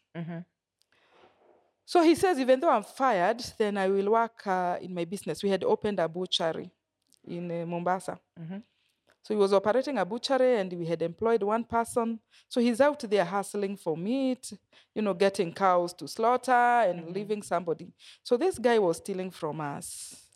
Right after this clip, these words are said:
Speaker 1: Oh, business
Speaker 2: Yeah,
Speaker 1: is hard,
Speaker 2: yeah,
Speaker 1: huh?
Speaker 2: bu-, bu-, it's hard.
Speaker 1: <laughs> Yeah.
Speaker 2: And, uh, we could not sustain the business. You realize that, uh,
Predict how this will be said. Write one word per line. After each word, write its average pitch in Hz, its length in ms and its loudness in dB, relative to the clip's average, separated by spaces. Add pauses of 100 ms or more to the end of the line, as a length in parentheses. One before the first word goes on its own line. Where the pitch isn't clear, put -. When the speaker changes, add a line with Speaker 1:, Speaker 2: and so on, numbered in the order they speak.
(140)
Speaker 1:
Oh, 170 520 -6
business 196 380 -6
Speaker 2:
Yeah, 147 80 -8
Speaker 1:
is 143 80 -12
hard, 175 160 0
Speaker 2:
yeah, 208 260 4
Speaker 1:
huh? 208 80 -4
Speaker 2:
bu-, 339 120 0
bu-, 285 240 -8
it's - 200 -6
hard. - 340 4 (180)
Speaker 1:
<laughs> - 360 -6
Yeah. 165 200 -6 (360)
Speaker 2:
And, 247 260 6
uh, 233 460 4
we 254 80 -4
could 262 120 -8
not 320 140 0
sustain 240 360 0
the 180 120 0
business. 285 760 -6
You 175 120 -8
realize 202 400 0
that, 175 320 -2
uh, 170 220 0